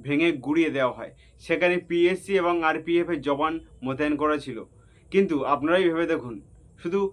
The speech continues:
মুসলিম বহুল এলাকাতেই কেন? এবং মুসলিম বহুল এলাকাতেই কি শুধু অবৈধ নির্মাণ? উত্তরপ্রদেশের মুসলমানদের অবস্থা লক্ষ্য করুন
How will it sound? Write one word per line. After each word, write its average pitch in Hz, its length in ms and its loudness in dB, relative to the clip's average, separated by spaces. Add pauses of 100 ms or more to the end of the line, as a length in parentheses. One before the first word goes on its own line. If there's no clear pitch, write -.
(220)
মুসলিম 160 360 -4
বহুল 202 220 2
এলাকাতেই 190 440 -2
কেন? 117 220 -8 (800)
এবং 131 360 -2 (640)
মুসলিম 143 360 -2
বহুল 185 280 2
এলাকাতেই 190 440 0
কি 202 120 -8
শুধু 208 380 -4 (140)
অবৈধ 175 320 0
নির্মাণ? 190 380 2
উত্তরপ্রদেশের 190 920 4 (240)
মুসলমানদের 165 560 2
অবস্থা 160 340 4
লক্ষ্য 143 280 0
করুন 113 260 -8